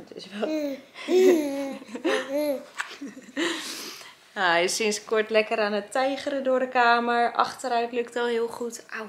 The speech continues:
nou, het, het wil trekken. Auw. En, eh, naar de zijkanten, maar vooruit, eh, lukt nog niet helemaal.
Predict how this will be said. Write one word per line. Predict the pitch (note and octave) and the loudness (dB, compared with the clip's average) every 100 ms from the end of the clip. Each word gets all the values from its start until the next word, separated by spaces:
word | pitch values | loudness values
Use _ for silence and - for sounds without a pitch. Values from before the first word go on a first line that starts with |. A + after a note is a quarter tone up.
| F3 | -12
nou, | G#3 G3+ | -12 -12
het, | G3+ - - - | -12 -16 -20 -20
het | A3 | -20
wil | G#3+ | -20
trekken. | - G#3+ - E3+ - _ - _ _ _ _ _ | -20 -20 -18 -20 -20 _ -20 _ _ _ _ _
Auw. | - F3+ E3+ _ | -18 -18 -18 _
En, | - G#3+ G#3 | -2 0 2
eh, | G#3 G3+ G3 G3 G3 F#3+ F#3+ F#3+ F#3 - | 4 4 6 6 6 4 2 -2 -6 -10
naar | F#3 F#3 | -2 -2
de | |
zijkanten, | G3 B3+ C#4+ D#4 D4 C#4+ C#4 | 0 2 2 4 4 2 4
maar | A#3 | 4
vooruit, | A3+ C4 B3+ A#3+ A3 - | 4 2 4 6 4 4
eh, | G#3 | 4
lukt | G#3 A3 | 6 2
nog | G#3+ G#3 | 2 -4
niet | G3+ | -2
helemaal. | F#3+ F3+ F#3 F#3+ C#4 | 0 0 2 4 4